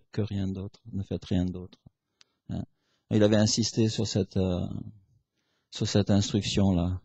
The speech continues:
Donc, euh, son intention, c'était de, d'avoir pris sannyas, c'était lui-même d'avoir aucune obligation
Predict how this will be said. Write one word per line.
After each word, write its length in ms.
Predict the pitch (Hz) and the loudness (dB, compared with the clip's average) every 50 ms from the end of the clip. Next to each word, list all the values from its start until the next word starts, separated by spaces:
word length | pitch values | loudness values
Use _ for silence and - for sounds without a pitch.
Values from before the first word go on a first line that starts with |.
| _ _ _ - | _ _ _ -6
Donc, 320 | - 92 90 90 - - - | -2 -2 0 -2 -2 -4 -8
euh, 80 | 95 98 - - _ _ _ _ _ _ _ _ _ _ _ _ _ _ _ - _ _ | -8 -8 -12 -16 _ _ _ _ _ _ _ _ _ _ _ _ _ _ _ -20 _ _
son 220 | - - - 110 110 | -4 2 4 6 6
intention, 560 | 117 113 113 120 113 117 - - 135 131 139 | 6 6 6 4 4 4 4 4 4 4 6
c'était 340 | - - 104 - - 110 98 | 4 2 0 2 2 2 2
de, 380 | 98 98 92 87 87 87 - - 98 101 101 104 110 - - _ _ | 4 4 4 4 2 0 -2 -4 -6 -6 -6 -8 -10 -12 -16 _ _
d'avoir 340 | - 98 98 95 98 101 104 | 0 2 4 4 4 4 2
pris 160 | - - 120 | 0 -2 -4
sannyas, 440 | 110 - - 98 98 98 104 113 117 | -2 2 2 4 4 6 6 4 4
c'était 440 | 113 - 98 - - 98 92 92 82 | 2 0 -2 0 2 2 2 2 2
lui-même 480 | 87 92 101 101 98 101 113 117 117 110 | 2 2 4 6 6 6 6 6 6 6
d'avoir 240 | 101 95 98 98 | 6 4 4 4
aucune 220 | 107 101 - - 107 | 2 2 0 0 0
obligation 800 | 101 98 101 98 104 98 98 - - - 107 95 95 95 98 | 0 0 0 0 0 0 0 0 -2 -2 0 0 0 0 -2